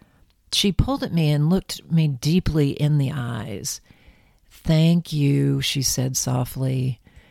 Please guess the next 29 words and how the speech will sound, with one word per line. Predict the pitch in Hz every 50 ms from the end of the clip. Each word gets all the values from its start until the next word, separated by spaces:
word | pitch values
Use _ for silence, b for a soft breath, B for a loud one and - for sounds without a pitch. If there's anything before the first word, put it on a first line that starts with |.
| b b
She | - - - 165
smiled, | 147 - - 175 175 170 170 170 160 156 151 151 147 139 147 -
and | - 151 147 156
then | 156 151
another | 156 151 156 156 151 156 143
thought | - - 143 135 139 -
came | - - 147 147 147 143
to | 143 135
her. | 127 131 135 131 135 147 - 127 b b b b b b b b b b b b _ _ _ _ _ _ _ - - _ -
"Does | 156 170 165
this | 151 233 247 -
also | 233 196 208 226 - - 247
work | 226 185 190 208 202 -
with | - 170 -
money?" | 127 127 135 131 135 160 190 247 285 285 _ _ _ _ _ _ _ _ _ _ _ _ _ _ _ _ _ _ _
I | 151 143 139 135 135
nodded. | 135 135 131 127 135 143 175 202 160 - - - - 175 - - b b b b b b b b b b _
"It | 175 175 -
works | 196 170 170 165 - - - -
with | 160 151 - -
everything | - 165 175 170 202 202 190 - 185 180 170 156 156 143
that | 135 131 135
is | 135 135 123 -
energy, | - 151 156 160 160 147 127 127 127 113 85 - - 123 - _ _ _ _ _
which | - 147 165 160 - -
is | 170 156 139 - - -
everything, | 165 190 220 - - 240 233 202 147 127 - - 135 80 87 - - 202 180 - _ _ _
including | - 196 196 190 - - - - - 226 254 269 285 269 247 226 226 214 208 202
money." | 208 220 233 254 254 185 - - 131 - -